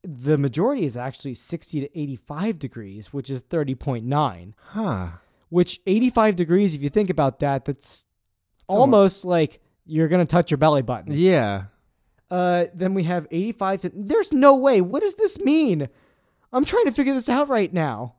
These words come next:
Speaker 2: Well, I'm, I'm trying to figure out the, the math here.
Speaker 1: I must be getting this wrong because they have eighty-five to ninety-five is nine point nine percent of men. And here's what we get from ninety-five to a hundred twenty degrees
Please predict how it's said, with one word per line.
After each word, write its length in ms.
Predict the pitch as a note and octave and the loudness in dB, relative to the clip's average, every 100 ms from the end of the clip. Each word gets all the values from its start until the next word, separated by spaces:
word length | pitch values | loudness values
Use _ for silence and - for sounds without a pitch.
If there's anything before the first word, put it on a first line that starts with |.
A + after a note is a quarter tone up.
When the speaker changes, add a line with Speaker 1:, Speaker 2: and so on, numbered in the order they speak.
| _ | _
Speaker 2:
Well, 240 | D3 C3 - | -10 -10 -8
I'm, 280 | C#3 C3+ B2 - | -8 -8 -8 -10
I'm 160 | C3 | -8
trying 200 | C3 F#3+ | -6 -4
to 40 | F3+ | -4
figure 180 | E3+ D3+ | -4 -4
out 120 | A#2+ | -4
the, 180 | A2 A#2+ | -8 -10
the 80 | B2 | -10
math 340 | G#2 A2+ E3 - | -8 -8 -8 -6
here. 60 | G3+ | 0
Speaker 1:
I 80 | |
must 260 | G#3 C4+ - | 2 0 -2
be 80 | E4+ | 2
getting 240 | B3+ B3+ | 4 4
this 160 | A3 F3+ | 2 -2
wrong 340 | F3+ A#3 B3+ | 0 0 0
because 240 | G#3+ G#3+ F#3+ | -2 -4 -2
they 80 | |
have 160 | G3+ F#3 | -2 -2
eighty-five 380 | F#3+ A#3 A#3 G3+ | -2 -2 -4 -2
to 60 | |
ninety-five 520 | F3+ F#3 G3+ F#3 E3+ E3 | -2 -2 -2 0 0 -2
is 80 | |
nine 240 | D3+ D#3+ F#3 | -4 -4 -4
point 180 | G3+ F#3 | -4 -4
nine 120 | E3+ | -4
percent 240 | E3 F3 | -4 -4
of 80 | D#3+ | 0
men. 280 | D#3 D#3 D3 - - | 0 0 -2 -8 -8
And 100 | F#3+ | 0
here's 180 | D#3+ B3+ | 2 2
what 60 | C4 | 2
we 80 | B3+ | 2
get 320 | A#3 B3 - | 0 -2 0
from 280 | A#3 G#3 - - - | 2 2 -2 -12 -10
ninety-five 680 | D3 D#3+ A3+ F4 - G#3 A3+ | 0 4 6 6 4 4 4
to 100 | - | 6
a 60 | F#3 | 4
hundred 260 | D#3+ G#3+ G#3 | 6 4 4
twenty 300 | G#3+ G3 F3+ | 4 4 4
degrees 520 | D#3+ A#3 G3 C#3+ | 2 2 2 0